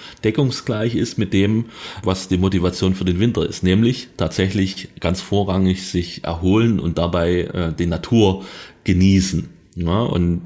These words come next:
dieses Naturgenießen bedeutet eben, ich möchte dann im Sommer die schönen grünen Almen sehen, ich möchte, äh, gesunde Bäume erleben, ich möchte möglichst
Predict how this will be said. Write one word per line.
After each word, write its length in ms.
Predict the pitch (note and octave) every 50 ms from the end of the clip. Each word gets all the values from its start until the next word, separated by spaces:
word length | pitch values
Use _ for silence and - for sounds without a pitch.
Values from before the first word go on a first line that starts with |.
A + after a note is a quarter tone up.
| -
dieses 300 | F#2+ F2+ F2 F2+ E2+ -
Naturgenießen 800 | F#2 E2+ - - C3 B2+ A#2 B2 G#2+ A2 A2+ A#2+ B2 - C#3 A#2
bedeutet 420 | A2 G2 F#2+ F#2+ G2+ G#2+ A2+ G2 -
eben, 400 | - - G#2 G#2+ - B2+ G#2 F#2
ich 120 | F2+ F2+
möchte 280 | E2 F#2 F#2+ - G#2+ F2
dann 240 | E2 E2+ F#2 G2+
im 100 | G2 F2+
Sommer 480 | E2 D#2+ F2+ F#2 G#2 G2+ F#2+ F#2 F#2 F2+
die 120 | D#2 F2
schönen 400 | F2 - F#2+ F2+ F#2 F#2 F2+ F2
grünen 420 | E2 - - F2+ F2+ F#2 F2 F2 E2
Almen 420 | - - F2 F#2+ G2 G2+ F#2 F2+
sehen, 380 | E2+ F2+ F2+ F#2 F#2 F#2 F2+ F2+
ich 140 | E2+ - E2+
möchte, 840 | F2 E2+ - - F#2 F2+ F2+ F2 E2+ E2+ - - E2+ F2 E2+ E2+ E2+
äh, 40 | D#2+
gesunde 400 | F2+ F2 E2 F#2+ F2+ F2+ F2 E2
Bäume 640 | E2 E2+ F2 F#2+ G2+ G#2 F#2+ F2+ F2+ F2 F2 F2+
erleben, 640 | - - F2+ F2+ F2 F2+ F2+ F#2 F#2+ F#2 G2 F2+ E2+
ich 100 | D#2+ E2
möchte 300 | - F2 F2 F2 - F2
möglichst 640 | F2+ F2 F2+ F#2 F#2 - - F2+ F2+ F2+ - - -